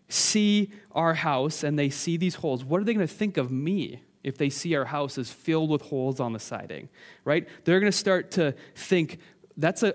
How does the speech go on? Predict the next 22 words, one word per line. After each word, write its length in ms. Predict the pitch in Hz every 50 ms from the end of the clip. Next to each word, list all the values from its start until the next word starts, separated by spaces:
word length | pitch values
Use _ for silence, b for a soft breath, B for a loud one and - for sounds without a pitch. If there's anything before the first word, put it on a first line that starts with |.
| - -
ugly 320 | 156 156 147 143 156 156
looking 400 | 147 147 143 135 143 151 131 131
house." 640 | 120 120 139 127 120 131 180 202 - - - - - -
Does 80 | - 143
that 120 | 160 185
reflect 540 | 185 190 185 - - - 185 175 180 - -
on 320 | 180 170 165 170 165 165 160
the 160 | 165 147 147
people 360 | - - - 170 - 180 156
who 100 | 156 165
live 180 | 160 170 180 190
in 80 | 185
it 40 | 139
in 60 | 107
some 280 | 120 - - 131 123 123
way? 160 | 117 107 110
Do 40 | 127
they 100 | 147 156
think 320 | 156 - 190 160 - B B B B B B B 160
Joel 400 | 139 131 160 160 160 165 160 156
is 80 | 143 139
incompetent 1000 | - 156 160 - - - 147 147 147 165 - - - 151 117 101 - - -